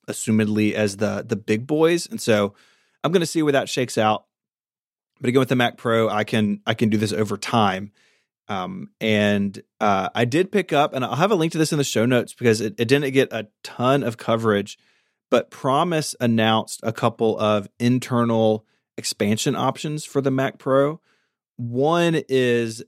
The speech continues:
a, uh, a thirty-two gigabyte raid. So it has four spinning seventy-two hundred R P M drives with, uh, you know,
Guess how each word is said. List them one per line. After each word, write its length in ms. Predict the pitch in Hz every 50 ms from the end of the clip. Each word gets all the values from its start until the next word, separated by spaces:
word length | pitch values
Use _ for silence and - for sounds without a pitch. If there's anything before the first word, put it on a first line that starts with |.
| -
a, 480 | 110 113 110 110 107 107 104 104 104 107 - _ _ _ _ _ _ _ _ _ _ _ -
uh, 200 | 104 101 98 - -
a 60 | 110
thirty-two 1000 | 110 - _ - 131 131 139 147 143 139 135 - - 139 127 127 123 123 120 117
gigabyte 1000 | 117 120 120 110 123 117 104 - - 110 101 101 98 98 95 - _ - - - _ _ _ _ _ _ _ _ -
raid. 480 | 170 170 110 107 101 82 60 60 65
So 160 | - - - 107
it 80 | 104
has 180 | 107 104 101 -
four 540 | - - - 127 123 120 120 120 120 120 110
spinning 720 | - - - - - 120 113 113 113 113 110 110 110 107 - _ _
seventy-two 440 | - - 120 107 107 113 107 - 117
hundred 160 | 110 107 107
R 120 | 107 107 107
P 120 | - 117 110
M 80 | 104
drives 580 | 98 104 101 101 98 98 95 95 92 - - - _ _ _ _ _ _ _ _
with, 480 | - 123 120 117 110 104 104 - _ _ _ _
uh, 220 | - 101 95 95 92 107 _ _ _ _ _ _ _ _ -
you 80 | 113
know, 100 | 107 104